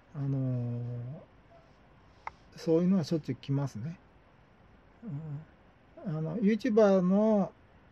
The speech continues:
アクセスしないというのも、百六十億円ぐらい使って妨害してアクセスしないんです。僕のだけね。たくさん録画撮ってるでしょ。で、今、YouTuberで売れてる人よりか僕先輩だからね、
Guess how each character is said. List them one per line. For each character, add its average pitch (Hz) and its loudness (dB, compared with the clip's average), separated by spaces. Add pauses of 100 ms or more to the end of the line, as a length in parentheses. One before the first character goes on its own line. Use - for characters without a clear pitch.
ア 180 -2
ク - -8
セ 190 -2
ス - -14
し - -6
な 160 0
い 156 -4
と 139 -10
い 135 -4
う 143 -4
の 147 -6
も、 170 -4 (260)
百 - -6
六 240 0
十 233 4
億 220 6
円 214 2
ぐ 233 -2
ら 214 0
い 139 0
使 - -12
っ 143 -4
て 143 -6 (180)
妨 156 -4
害 156 -4
し - -16
て 196 -2 (120)
ア 147 -12
ク - -14
セ 143 -8
ス - -10
し 147 -6
な 151 -2
い 143 -4
ん 123 -6
で 98 -16
す。 - -20
僕 131 -6
の 123 -2 (140)
だ 123 -14
け 117 -18
ね。 160 -14 (420)
た - -20
く - -20
さ 190 -2
ん 190 2
録 170 -2
画 185 -2
撮 185 -2
っ - 0
て 185 -10
る 127 -6
で 110 -10
し - -16
ょ。 135 -8 (600)
で、 185 0
今、 226 4
YouTuber 233 4
で 185 4
売 156 4
れ 175 4
て 190 0
る 202 2
人 214 -4
よ 202 2
り 175 2
か 143 -2
僕 131 -6
先 156 -4
輩 180 -2
だ 170 -4
か - -12
ら 98 -16
ね、 107 -14